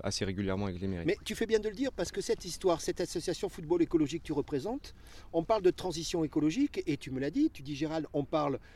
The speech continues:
Speaker 2: des transports,
Speaker 1: Ouais.
Speaker 2: on parle de la gestion de l'énergie, euh, gestion des déchets, euh, il, il va falloir que tous les acteurs se mettent autour de la table, c'est important.
Speaker 1: C'est ça, et c'est pour ça que c'est important que tous les acteurs d'un territoire se rencontrent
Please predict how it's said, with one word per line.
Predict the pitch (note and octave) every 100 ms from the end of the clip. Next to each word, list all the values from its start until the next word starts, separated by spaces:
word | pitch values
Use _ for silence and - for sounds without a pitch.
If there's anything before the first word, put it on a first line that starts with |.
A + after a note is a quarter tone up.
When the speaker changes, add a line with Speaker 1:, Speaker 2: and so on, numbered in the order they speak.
| - -
Speaker 2:
des | C3+
transports, | C#3+ D#3+ - C#4+ E4 - - -
Speaker 1:
Ouais. | - C3+
Speaker 2:
on | C#3+
parle | D3 D#3+ D3
de | C#3
la | C3+
gestion | B2+ D#3+ - F#3+
de | E3+
l'énergie, | C#3 C3+ C#3+ E3+ C4+ E4 - - -
euh, |
gestion | C3+ C#3+ F3 F3+
des | E3
déchets, | D3+ D3 A#3 D#4 D#4+ D#3
euh, | D#3+
il, | E3+ F3
il | D#3
va | D#3
falloir | E3+ E3+ F3+
que | E3+
tous | F#3+
les | D3+
acteurs | D#3+ - F#3+ D#3+
se | -
mettent | D#3+ D3+
autour | D#3 D3
de | C#3+
la |
table, | F3+ D4 A3
c'est | B2+ C#3
important. | C3 B2+ E3 - D#4 - -
Speaker 1:
C'est | -
ça, | A2+ C3+ -
et |
c'est | A2 A2
pour | G#2+
ça | D3+
que | -
c'est |
important | G2+ G#2 B2
que | C3+ G#2+
tous | -
les | A#2 A2
acteurs | G#2 B2
d'un | A2
territoire | G2 G2+ A#2 A2+
se | -
rencontrent | G2 G#2 C3 D3+